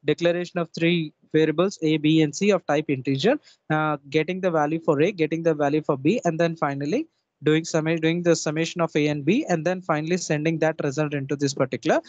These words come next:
variable called a C, and finally displaying that particular C. So how we can write an algorithm for this? Let's see here. So, uh, basically you can write in any form, like we can, you know, the first step is something like start.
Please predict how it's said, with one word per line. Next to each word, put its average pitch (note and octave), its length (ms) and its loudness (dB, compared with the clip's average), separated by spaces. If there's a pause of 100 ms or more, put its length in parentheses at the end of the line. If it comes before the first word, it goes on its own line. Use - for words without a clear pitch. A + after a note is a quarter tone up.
(260)
variable D3 380 2
called C3 260 -6
a A3+ 80 -6
C, D3+ 240 -6 (240)
and A#3+ 160 -4
finally E3+ 380 -2
displaying D#3+ 480 -2
that E3 160 -2
particular D3 400 0
C. A2+ 260 -10 (280)
So F#3 160 0
how E3+ 180 0
we A3+ 160 -10
can A3 160 -10
write F#3 240 -2
an G3 100 -8
algorithm E3+ 480 -4
for D#3 200 0
this? G3 240 -4
Let's D#3+ 200 0
see F3+ 160 4
here. D3+ 280 2 (1120)
So, - 160 4 (160)
uh, F3+ 220 2
basically F#3 420 -2
you A3+ 80 0
can G3+ 140 0
write F#3+ 180 0
in G3+ 140 -6
any F#3 220 -4
form, F#3+ 300 0
like F3+ 240 0
we E3+ 120 0
can, E3+ 360 -2
you E3 80 2
know, F3+ 240 2
the D3 140 -2
first F3+ 300 2
step G3 240 0
is F#3+ 120 0
something F3 300 -4
like E3+ 220 -2
start. D#3+ 380 0